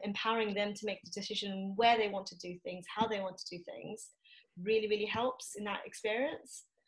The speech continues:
Um, and it definitely helped me out because otherwise I would have gone to one store and then had to go to another one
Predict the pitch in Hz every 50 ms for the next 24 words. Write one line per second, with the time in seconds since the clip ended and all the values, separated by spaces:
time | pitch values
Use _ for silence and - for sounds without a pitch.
0 | _ _ _ _ _ _ _ _ 202 190 190 196 - 220 208 190 - 214 202 208
1 | 214 202 190 196 208 196 - 196 196 190 180 175 170 - - - - 196 190 185
2 | 190 190 190 196 185 185 190 196 190 190 - 202 214 220 220 - - 180 175 180
3 | 185 185 190 196 202 202 - - - 214 208 - 226 220 247 262 247 175 - -